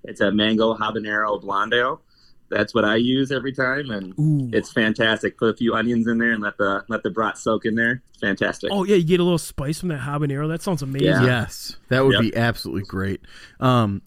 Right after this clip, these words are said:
Speaker 3: have you ever milked a cow?
Speaker 1: I have, yes.
Speaker 2: Holy
Speaker 3: <laughs>
Speaker 2: cow.
Speaker 3: See?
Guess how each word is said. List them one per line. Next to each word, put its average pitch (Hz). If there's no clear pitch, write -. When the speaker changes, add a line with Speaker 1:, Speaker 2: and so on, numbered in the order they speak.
Speaker 3:
have 123
you 233
ever 147
milked 139
a 117
cow? 95
Speaker 1:
I 110
have, 117
yes. -
Speaker 2:
Holy 196
Speaker 3:
<laughs> -
Speaker 2:
cow. 107
Speaker 3:
See? 123